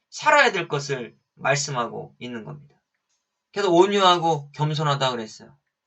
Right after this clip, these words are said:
그러면 너희 마음이 쉼을 얻을 것이다 그랬어요. 자, 그러면 저와 여러분들이 주님의 온유와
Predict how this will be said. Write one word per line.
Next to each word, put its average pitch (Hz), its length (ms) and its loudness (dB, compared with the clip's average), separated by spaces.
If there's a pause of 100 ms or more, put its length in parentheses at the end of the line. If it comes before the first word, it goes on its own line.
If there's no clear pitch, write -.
(140)
그러면 214 500 0 (240)
너희 165 340 4
마음이 147 560 0 (200)
쉼을 226 720 -4
얻을 139 320 0
것이다 123 560 -10
그랬어요. - 380 -20 (520)
자, 170 200 -8
그러면 240 320 0
저와 214 280 6
여러분들이 202 720 0 (160)
주님의 185 720 -2
온유와 175 680 2